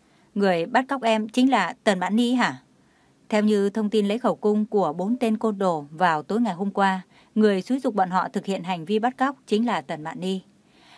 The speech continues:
Lục Triều Dương thành thật trả lời câu hỏi của cô, trong mắt lại xuất hiện sự lạnh lẽo. Người đã làm cô bị thương, luôn luôn phải trả giá một cái giá đắt,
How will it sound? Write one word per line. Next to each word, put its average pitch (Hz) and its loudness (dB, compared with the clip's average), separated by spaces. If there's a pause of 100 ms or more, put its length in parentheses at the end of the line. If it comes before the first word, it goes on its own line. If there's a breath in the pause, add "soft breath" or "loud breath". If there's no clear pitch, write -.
(100)
Lục 220 2
Triều 190 2
Dương 247 2
thành 180 -4
thật 180 -4
trả 165 -2
lời 156 -4
câu 233 0
hỏi 190 0
của 156 -6
cô, 202 0 (400 soft breath)
trong 220 4
mắt 254 0
lại 240 -2
xuất 262 -6
hiện 214 0
sự 196 -2
lạnh 185 -2
lẽo. 180 -2 (560 soft breath)
Người 190 2
đã 202 -4
làm 202 -4
cô 226 0
bị 202 0
thương, 202 -2 (220)
luôn 233 4
luôn 233 0
phải 196 -4
trả 156 -2
giá 175 -2
một 254 0
cái 190 -6
giá 196 -4
đắt, 240 -2